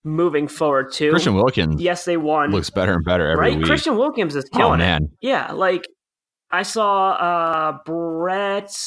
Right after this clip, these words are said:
Speaker 1: uh, Breacheisen, I think his name is. He is the, like, communications person for the Dolphins.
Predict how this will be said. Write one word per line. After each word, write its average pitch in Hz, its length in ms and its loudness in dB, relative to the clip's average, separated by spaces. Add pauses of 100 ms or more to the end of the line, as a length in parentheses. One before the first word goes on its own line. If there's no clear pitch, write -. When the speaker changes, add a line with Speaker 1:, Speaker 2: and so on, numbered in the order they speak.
(280)
Speaker 1:
uh, 160 280 -2
Breacheisen, 151 640 -4
I 139 80 -2
think 147 200 -6
his 151 160 -4
name 147 240 -4
is. 139 400 -4
He 160 300 -6
is 165 220 -4
the, 160 580 -4
like, - 400 -6 (640)
communications 180 640 0
person 127 400 -2
for 139 140 -4
the 127 100 -2
Dolphins. 123 560 -4